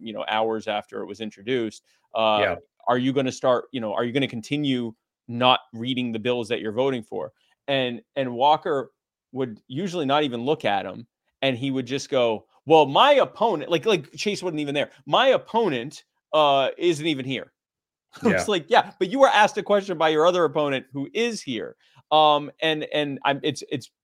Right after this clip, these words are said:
Speaker 1: I'm sure that peeled away at least a few people, but it's likely that it's gonna go to, um,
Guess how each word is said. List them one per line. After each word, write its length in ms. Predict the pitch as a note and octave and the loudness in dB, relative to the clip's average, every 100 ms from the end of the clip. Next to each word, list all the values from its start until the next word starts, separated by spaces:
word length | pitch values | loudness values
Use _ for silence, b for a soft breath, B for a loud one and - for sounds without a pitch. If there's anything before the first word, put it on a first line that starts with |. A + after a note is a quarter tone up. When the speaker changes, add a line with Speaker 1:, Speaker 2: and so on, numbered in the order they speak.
| - | 0
Speaker 1:
I'm 220 | C#3 C3+ | 0 0
sure 220 | - F#3+ | -4 -4
that 280 | F3 D#3 C3+ | 2 2 0
peeled 200 | - E3 C#3+ | -4 -4 -2
away 180 | C#3 | -2
at 80 | C3+ | -2
least 220 | C3 B2+ | -4 -8
a 60 | A2+ | -12
few 200 | - D#3+ | -10 -10
people, 480 | C#3 A2 A2+ A2+ b b - | -8 -8 -6 -8 b b -20
but 480 | A#2 F#3 E3+ D3 - _ - | 2 6 8 6 2 _ -6
it's 220 | D3 - | -6 -6
likely 580 | C3 B2+ D#3 E3 E3 D#3 | -6 2 2 2 -2 -2
that 180 | C3 - | -2 -2
it's 160 | C3 - | -6 -6
gonna 200 | C#3 B2+ | -6 -4
go 260 | B2+ B2 A2+ | -2 -2 -4
to, 580 | - C3+ B2+ A#2 A2 - | -10 -8 -6 -4 -6 -6
um, 480 | A2 G#2 G2+ G#2+ | -4 -4 -8 -14